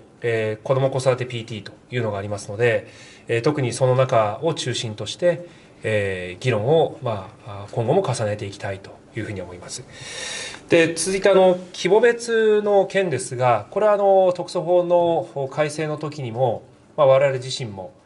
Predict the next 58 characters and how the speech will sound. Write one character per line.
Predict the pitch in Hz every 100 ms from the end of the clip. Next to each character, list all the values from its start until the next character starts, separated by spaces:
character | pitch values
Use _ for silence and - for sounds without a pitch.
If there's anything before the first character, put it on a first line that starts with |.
| _ _ _ -
え | 107
ー、 |
規 | -
模 | 123
別、 | 117 120 123 117 113 -
あ | 120
る | 123
い |
は | 110 107
影 | 123 123
響 | 127 123 117
別、 | 117 - 117 113 - - 123
う |
ー、 | 110 107 107
こ | -
れ | 131
を | 123
ど | 165
う | -
表 | 117 113
現 | 104
し |
て | 113
い | 104
く |
か | - 101
と | 117
い |
う | 113
こ | 160
と | 143
は |
あ |
り | 120
ま | 120
す | -
け | 123
れ |
ど | 160
も、 | 165 117
そ | 117 120 117
う | 131
や | 120
っ | -
て |
い | 131
く |
べ | 131
き | 127
だ | 135 131
と | 95 - - -
言 | 113
っ |
て | - 110
き | -
ま | 104
し | -
た。 | -